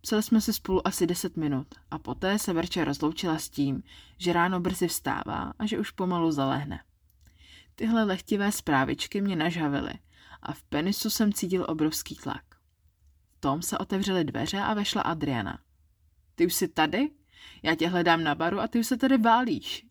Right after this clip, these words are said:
řekla nasupeně. „Všechno je na zítra připravené a tak jsem zamkl a šel jsem“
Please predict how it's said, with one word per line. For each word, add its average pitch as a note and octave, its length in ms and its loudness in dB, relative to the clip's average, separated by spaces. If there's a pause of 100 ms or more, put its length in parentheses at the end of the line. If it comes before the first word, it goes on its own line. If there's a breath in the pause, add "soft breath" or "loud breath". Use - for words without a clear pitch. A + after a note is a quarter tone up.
(260)
řekla C#3+ 300 -6
nasupeně. - 600 -8 (1000 soft breath)
„Všechno A3+ 380 2
je A3 140 6
na G3 100 4
zítra F#3 300 -2
připravené D3 640 -2 (120)
a A3+ 100 -4
tak B3 160 -2
jsem A3 160 4
zamkl G3+ 460 2
a G#3 80 0
šel - 220 -4
jsem“ - 280 -10